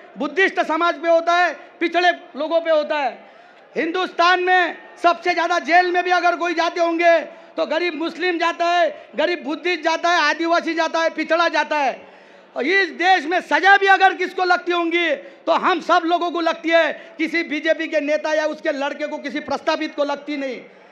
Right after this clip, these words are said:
इसीलिए दोस्तों, आने वाला टाइम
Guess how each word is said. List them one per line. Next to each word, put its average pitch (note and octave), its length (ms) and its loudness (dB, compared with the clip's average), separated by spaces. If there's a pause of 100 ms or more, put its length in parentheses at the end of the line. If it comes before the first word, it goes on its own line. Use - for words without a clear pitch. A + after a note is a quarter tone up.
(120)
इसीलिए D4+ 420 0
दोस्तों, E4 580 8 (560)
आने D4+ 240 0
वाला D#4+ 260 2
टाइम D#4+ 440 0